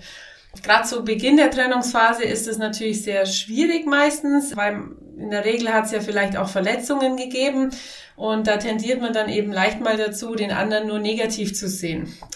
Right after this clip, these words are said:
Wie es jetzt Paare schaffen, Streit und Eskalation hinter sich zu lassen, hängt natürlich von den Beteiligten ab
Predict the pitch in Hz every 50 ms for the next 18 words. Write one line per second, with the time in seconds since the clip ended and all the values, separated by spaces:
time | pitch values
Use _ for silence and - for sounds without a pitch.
0 | - _ - 185 196 202 208 247 285 320 339 311 - - 277 254 - - - -
1 | - 214 233 226 226 214 - - 214 - - 240 233 226 - - - 190 196 214
2 | 220 220 220 - - 214 208 - - 226 208 196 190 190 190 - 240 254 269 285
3 | 285 269 262 247 247 254 247 240 - - 247 226 226 233 240 - 240 233 226 233
4 | - - 220 214 - - 220 220 214 - 220 208 208 202 202 202 196 190 190 185
5 | 190 196 196 185 - 190 185 190 285 285 285 - 277 262 - 269 285 277